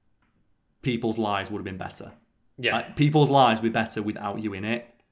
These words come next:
Speaker 2: A
Speaker 1: That, and that's,
Speaker 2: noticeable
Speaker 1: and that's,
Speaker 2: amount, yeah.
Speaker 1: that is, like, the most terrifying thought to me. And I don't get how, like, you can be so narcissistic to think, like, "I don't care. I want to do, like, I want this. I want this person. I want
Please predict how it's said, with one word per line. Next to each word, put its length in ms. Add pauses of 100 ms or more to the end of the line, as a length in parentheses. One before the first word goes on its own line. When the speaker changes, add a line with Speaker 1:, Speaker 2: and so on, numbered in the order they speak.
(140)
Speaker 2:
A 120
Speaker 1:
That, 20
and 320
that's, 180
Speaker 2:
noticeable 180
Speaker 1:
and 80
that's, 280 (200)
Speaker 2:
amount, 400 (160)
yeah. 200 (300)
Speaker 1:
that 380
is, 100
like, 100
the 60
most 220
terrifying 720
thought 480
to 140
me. 300 (520)
And 80
I 40
don't 260
get 200
how, 360
like, 300
you 40
can 100
be 60
so 200
narcissistic 960 (640)
to 100
think, 400
like, 140
"I 60
don't 260
care. 480 (260)
I 280
want 500 (640)
to 160
do, 220
like, 260
I 160
want 320
this. 420
I 140
want 240
this 140
person. 340
I 80
want 200